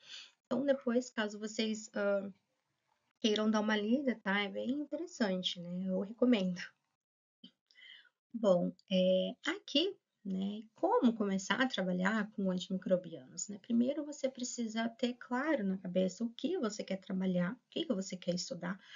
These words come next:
Você quer estudar protozoários, você quer estudar fungo, bactéria, vírus, né?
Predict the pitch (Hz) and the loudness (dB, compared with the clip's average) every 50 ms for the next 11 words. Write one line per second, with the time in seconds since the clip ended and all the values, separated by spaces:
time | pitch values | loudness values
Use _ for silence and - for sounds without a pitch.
0 | - - - _ - 262 269 - - - - 320 - - - - 185 180 185 185 | -20 -20 -20 _ -8 -6 -6 -6 -4 -4 -4 -4 -2 -2 0 2 2 2 0 0
1 | 175 - 180 175 - - 160 165 180 196 196 190 185 180 180 175 180 - - - | 2 2 2 2 2 -4 -6 -4 -2 0 0 0 0 -2 -2 -4 -6 -6 -2 0
2 | 185 180 180 - 175 175 - _ _ - 185 190 202 196 185 180 175 175 170 170 | 0 0 0 -4 -12 -14 -14 _ _ -2 0 0 2 2 2 2 0 -2 -4 -6
3 | 175 175 - _ _ _ - 180 185 196 196 185 180 180 175 175 165 165 147 _ | -8 -10 -10 _ _ _ 0 2 2 4 4 4 2 0 -2 -4 -8 -10 -12 _
4 | - 180 190 208 214 208 196 196 196 - - 185 190 214 | -6 -4 -4 -2 -2 -4 -6 -6 -8 -8 -4 -4 -4 -4